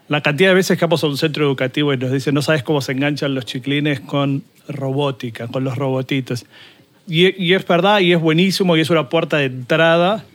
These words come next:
pero tenemos que procurar de trabajar con los docentes para que ese proceso sea mucho más amplio y mucho más complejo. Si no es como que, bueno, hoy es el robot y me aburro y entonces mañana va a ser otra cosa. Entonces sí creo que la,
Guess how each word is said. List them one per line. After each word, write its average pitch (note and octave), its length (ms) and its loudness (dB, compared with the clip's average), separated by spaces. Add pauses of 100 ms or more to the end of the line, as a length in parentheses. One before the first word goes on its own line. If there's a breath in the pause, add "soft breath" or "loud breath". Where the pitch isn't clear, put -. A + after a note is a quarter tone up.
(400 soft breath)
pero C#3+ 200 -2
tenemos E3+ 360 0
que D#3+ 140 -2
procurar D3 560 0
de D#3 80 2
trabajar C3+ 380 -2
con D3 160 0
los C3+ 100 -4
docentes D3 500 -4
para C3 220 -2
que C#3+ 140 -4
ese D3 180 -4
proceso C3+ 460 -4
sea C#3+ 160 -2
mucho C#3+ 260 -4
más D#3+ 220 -2
amplio D3+ 300 -2
y - 20 -4
mucho C#3 200 -6
más C3+ 140 -4
complejo. B2 540 -10
Si C3 160 -10
no C#3 80 -4
es C3+ 100 -8
como C#3 400 -6
que, C3 80 -12
bueno, C3 300 -6
hoy D#3 180 -2
es D#3 140 -4
el C3+ 80 -6
robot D3+ 340 -2
y D3 60 -2
me B2+ 100 -4
aburro D3+ 460 0
y C3+ 80 0
entonces B2 360 -8
mañana C#3 380 -2
va C3 100 -4
a B2+ 40 -8
ser C#3+ 180 -6
otra C#3 220 -4
cosa. C#3+ 480 -6 (640 loud breath)
Entonces F3+ 280 0
sí G#3 140 2
creo G#3 200 2
que F#3+ 120 2
la, E3+ 180 2